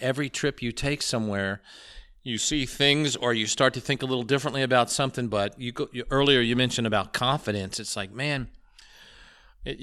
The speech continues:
in your case, going to London, Andrew's going to,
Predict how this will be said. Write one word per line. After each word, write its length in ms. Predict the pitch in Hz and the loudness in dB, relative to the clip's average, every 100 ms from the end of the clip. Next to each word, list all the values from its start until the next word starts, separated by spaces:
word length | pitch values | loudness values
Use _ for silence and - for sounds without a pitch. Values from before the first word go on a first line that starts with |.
| 131 | -6
in 120 | 117 113 | -2 0
your 140 | 127 | 0
case, 320 | - 135 127 | 2 2 2
going 240 | - 123 113 | 2 2 2
to 60 | |
London, 400 | 113 131 131 127 | 2 0 0 -2
Andrew's 420 | 123 120 123 117 | 0 0 0 -2
going 340 | - 120 120 113 | 0 0 0 -2
to, 480 | - 110 104 101 | -2 -2 -2 -6